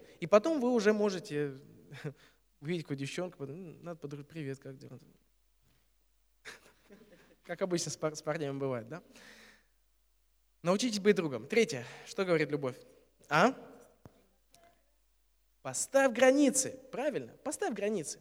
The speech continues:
И это могут быть разные границы. Например, вы можете, э, поставить такую границу. Когда каждый раз я вижу противоположный пол, то я, допустим, притворяюсь сумасшедшим.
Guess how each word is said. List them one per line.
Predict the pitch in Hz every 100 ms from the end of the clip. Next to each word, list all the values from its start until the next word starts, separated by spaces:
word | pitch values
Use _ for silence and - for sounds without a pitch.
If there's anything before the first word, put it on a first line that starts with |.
| - _ _ -
И |
это | 185 202
могут | 202 208
быть | 190 190
разные | 220 185 143
границы. | 131 120 123
Например, | 131 143 151
вы | 151
можете, | 170 - 147 - - - -
э, | 139
поставить | 151 190 175
такую | 175 220
границу. | 160 139 127 -
Когда | 131 156 220
каждый | 226 175 170
раз | 160 180
я | 175
вижу | 165 156
противоположный | 160 156 156 156 147
пол, | 147 202 226 220 - _ _
то | 160 156 156 151 147 139 120 - - _ _ _ _ _ _ _ _
я, | 165
допустим, | 165 156 - 143
притворяюсь | 143 147 147 143
сумасшедшим. | 147 139 139 90